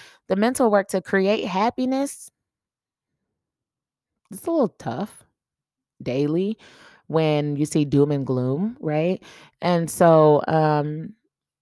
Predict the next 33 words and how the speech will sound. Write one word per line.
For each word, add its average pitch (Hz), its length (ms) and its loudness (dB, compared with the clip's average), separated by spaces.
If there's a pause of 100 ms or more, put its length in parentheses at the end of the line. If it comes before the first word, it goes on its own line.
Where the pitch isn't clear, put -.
making 185 340 2
the 202 100 4
daily 170 360 4
decision 156 920 0
is 151 240 -4
one 156 260 -2
thing, 156 260 -4
but 151 180 -4
then 147 180 -2
to - 100 -12
put - 200 -6
the - 160 -4
action 156 340 0
behind 151 380 0
the 156 80 2
daily 139 300 0
decision, 139 540 -2 (600)
I've 165 180 4
had 175 160 0
to 156 80 0
find 147 280 0
myself 143 840 -4 (720)
to 170 200 2
go 156 360 6
literally 151 1000 0
get 160 160 0
in - 60 -8
my 156 140 -2
car 160 200 -6
and 151 100 -6
just 151 200 -10
drive 147 280 -6
around 143 520 -10